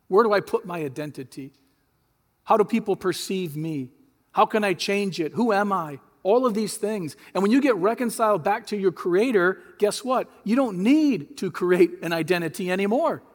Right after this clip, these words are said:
You don't need to manufacture one. You don't need to uphold one. You don't need to manage one. You don't need to be constantly reinventing yourself to other people. You can be exactly who God made you to be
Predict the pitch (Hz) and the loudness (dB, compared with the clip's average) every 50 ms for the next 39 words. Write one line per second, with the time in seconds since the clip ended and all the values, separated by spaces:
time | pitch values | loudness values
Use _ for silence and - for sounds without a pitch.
0 | _ _ _ _ _ _ _ _ _ - 190 208 240 247 226 220 247 240 - 254 | _ _ _ _ _ _ _ _ _ -4 2 4 6 6 6 6 4 2 2 2
1 | 240 233 233 233 233 240 220 - - 180 170 180 - - - 214 202 214 214 226 | 2 2 2 2 2 0 0 0 0 0 0 0 -4 -4 -2 -2 -2 -2 -4 -6
2 | 240 240 - _ _ _ _ _ _ - 202 226 240 233 214 220 233 190 208 - | -8 -10 -14 _ _ _ _ _ _ -2 0 0 0 2 2 2 2 4 2 4
3 | - 226 226 - - - 202 208 202 208 196 196 208 214 226 240 233 190 190 233 | 2 2 0 -2 0 4 8 8 8 8 6 4 4 2 2 0 -2 0 2 2
4 | 254 247 233 240 226 - 233 226 196 170 170 180 196 202 220 226 226 180 180 190 | 2 2 2 0 -2 0 -2 -2 -2 0 0 0 0 0 0 -2 -4 -4 -4 -4
5 | 226 226 226 233 233 - _ _ - - 220 254 247 220 220 226 196 226 202 226 | -4 -4 -4 -6 -8 -10 _ _ -4 0 2 2 2 2 0 -2 -2 -2 -2 -2
6 | 233 226 - - 220 220 220 - - 247 226 220 220 202 175 202 214 220 185 160 | -4 -4 -2 0 0 0 0 0 -2 -4 -2 -2 0 0 0 0 0 0 0 0
7 | 190 202 190 - 220 208 208 208 196 - - 208 202 - - 214 196 196 196 226 | -2 -2 -2 -4 -4 -2 -2 -2 -4 -4 -4 -6 -6 -6 -8 -8 -6 -6 -6 -6
8 | 220 - 262 302 311 - 233 175 127 - _ _ _ _ _ - 196 240 262 262 | -6 -6 -6 -6 -4 -4 -4 -6 -6 -8 _ _ _ _ _ -2 0 0 0 0
9 | - 269 254 226 170 147 202 233 233 214 202 202 220 202 196 170 156 143 143 180 | -2 -4 -2 -4 -4 -2 -2 0 0 2 0 0 0 0 -2 -2 -4 -4 -4 -4
10 | 185 220 240 - - 285 269 214 208 190 156 147 170 190 202 208 208 170 156 160 | -4 -4 -4 -6 -6 -6 -6 -6 -6 -8 -6 -6 -6 -4 -4 -6 -8 -10 -10 -8
11 | 185 196 208 214 185 147 139 156 170 180 180 165 - 185 165 139 180 185 160 143 | -6 -6 -6 -6 -8 -10 -10 -8 -8 -8 -8 -10 -10 -12 -12 -8 -6 -6 -4 -4
12 | 139 139 139 | -4 -6 -8